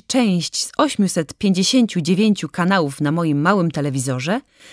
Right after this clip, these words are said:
Leciały na nich w pętli głównie mecze futbolu amerykańskiego, reklamy środków na trawienie i kiepsko oświetlone seriale kryminalne,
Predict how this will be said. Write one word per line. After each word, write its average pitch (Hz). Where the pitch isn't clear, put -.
Leciały 339
na 311
nich 294
w -
pętli 240
głównie 202
mecze 190
futbolu 165
amerykańskiego, 147
reklamy 240
środków 208
na 151
trawienie 220
i 240
kiepsko -
oświetlone 180
seriale 165
kryminalne, 170